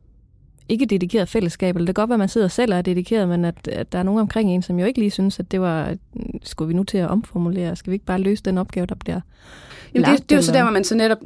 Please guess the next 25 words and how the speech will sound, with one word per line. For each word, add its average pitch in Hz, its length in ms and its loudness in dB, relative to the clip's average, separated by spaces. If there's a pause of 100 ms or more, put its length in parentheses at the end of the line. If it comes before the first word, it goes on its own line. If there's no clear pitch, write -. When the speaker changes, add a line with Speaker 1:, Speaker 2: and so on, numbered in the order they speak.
Speaker 2:
lige 233 120 4
skal 220 160 -2
kigge - 180 -4
på 247 60 2
hinanden, 190 220 2
og 196 60 0
så 208 100 -2
sige, 208 120 2
hvad 202 80 0
var 214 60 2
det 202 80 0
lige, 190 140 2
opgaven 175 300 -2
var? 185 160 -2 (180)
Speaker 1:
Mm. 226 260 -2 (480)
Speaker 2:
Fordi 175 140 -2
hvis 180 160 2
opgaven 202 360 2
er 190 80 2
at 190 80 0
kunne 185 100 0
lave 185 160 2
det 202 120 -2
dedikerede 170 360 0
fællesskab 151 540 -2